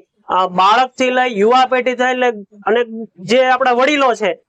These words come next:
દરેકોને કંઈક જીવનમાં સારી અને પોઝિટિવ અને આપણા પુરાણોને કયો કે ભૂત, ભવિષ્ય, વર્તમાન ત્રણેય લોક-, વર-,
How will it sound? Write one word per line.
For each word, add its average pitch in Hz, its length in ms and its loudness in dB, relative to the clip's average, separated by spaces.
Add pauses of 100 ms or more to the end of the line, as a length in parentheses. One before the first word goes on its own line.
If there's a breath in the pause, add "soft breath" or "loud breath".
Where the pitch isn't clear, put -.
(120)
દરેકોને 269 600 2
કંઈક 254 220 -4
જીવનમાં 247 500 0
સારી 226 420 0
અને 214 140 -4
પોઝિટિવ 220 580 0
અને 208 420 -4
આપણા 220 280 0
પુરાણોને 254 800 0
કયો - 380 -4
કે 233 120 0
ભૂત, 214 340 -2
ભવિષ્ય, 240 360 -2
વર્તમાન 240 420 0
ત્રણેય 269 400 0
લોક-, 262 300 -2
વર-, 214 440 -6